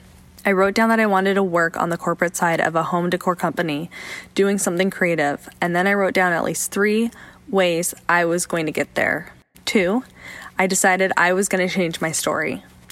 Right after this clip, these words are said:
I'm not going to start with the woe is me story anymore. I'm gonna write myself a new story, which is that I'm young, I'm passionate, and I'm in an area full of possibilities, and my opportunities are endless. And then finally,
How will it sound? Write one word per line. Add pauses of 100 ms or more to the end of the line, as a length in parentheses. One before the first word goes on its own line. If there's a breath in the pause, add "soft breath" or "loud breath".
I'm
not
going
to
start (260)
with
the
woe
is
me
story
anymore.
I'm
gonna
write
myself
a
new
story, (340 loud breath)
which
is
that (100)
I'm
young, (100)
I'm
passionate,
and
I'm
in
an
area
full
of
possibilities,
and
my
opportunities
are
endless. (840 loud breath)
And
then
finally,